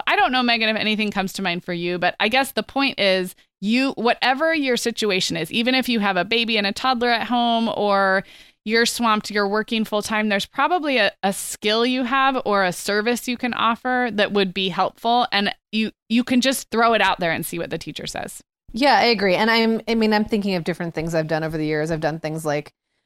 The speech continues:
Speaker 2: I've done things more in my wheelhouse, um, newsletter writing, stuff like that. But I've also just done grunt work.
Speaker 1: Yep.
Speaker 2: 'Cause that sometimes has to get done too. I remember, you know, cutting out shapes,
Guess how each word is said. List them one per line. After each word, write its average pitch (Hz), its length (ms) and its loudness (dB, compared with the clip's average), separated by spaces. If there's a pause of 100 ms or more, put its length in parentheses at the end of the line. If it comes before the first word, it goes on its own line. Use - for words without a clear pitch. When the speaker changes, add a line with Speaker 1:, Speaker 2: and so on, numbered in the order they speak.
(140)
Speaker 2:
I've 180 160 0
done 180 160 2
things 175 220 -2
more 175 380 4
in 180 160 -2
my 160 140 0
wheelhouse, 160 760 2 (120)
um, 156 480 -2 (1800)
newsletter 233 500 2
writing, 220 380 4
stuff 220 200 -2
like 196 180 2
that. 180 380 2 (220)
But 285 80 4
I've 294 120 4
also 311 220 2
just 311 220 -4
done 277 160 2
grunt 226 260 2
work. - 260 -6
Speaker 1:
Yep. 175 240 -2
Speaker 2:
'Cause 220 80 -2
that 240 240 0
sometimes 285 260 0
has 254 140 2
to 233 60 -2
get 208 140 2
done 196 200 2
too. 220 180 2
I 175 40 4
remember, 175 380 0
you 196 160 -2
know, 160 200 -2
cutting 185 360 0
out 175 180 -2
shapes, - 600 -6